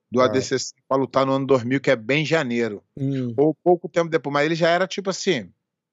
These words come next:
Speaker 1: nome do caralho.
Speaker 2: Aham, aham.
Speaker 1: Nome do caralho. Mas...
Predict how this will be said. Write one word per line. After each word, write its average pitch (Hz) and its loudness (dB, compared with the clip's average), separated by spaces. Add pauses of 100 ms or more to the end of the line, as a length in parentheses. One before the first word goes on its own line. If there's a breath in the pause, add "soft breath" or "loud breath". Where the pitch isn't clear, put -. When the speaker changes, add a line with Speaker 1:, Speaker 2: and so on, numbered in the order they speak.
(1040)
Speaker 1:
nome 151 2
do 220 -8
caralho. 160 -4 (140)
Speaker 2:
Aham, 131 -2
aham. 131 -4 (440)
Speaker 1:
Nome 131 -2
do 156 -6
caralho. 127 -4 (1000 loud breath)
Mas... 131 0